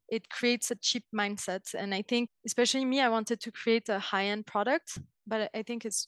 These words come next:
really for everything. It can be a, a cheap product in terms of the, the price, but the mindset cannot be cheap. Summarize it and be frugal,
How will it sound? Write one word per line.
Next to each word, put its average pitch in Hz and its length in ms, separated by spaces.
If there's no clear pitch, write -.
really 220 340
for 196 400
everything. 226 360
It 220 120
can 277 160
be 277 140
a, - 180
a 214 100
cheap - 320
product 226 500
in 220 140
terms 220 320
of 190 160
the, 185 240
the 202 80
price, 220 560
but 202 200
the 214 80
mindset 240 520
cannot 208 320
be 202 120
cheap. - 340
Summarize 226 680
it 233 200
and 202 200
be 233 140
frugal, 254 640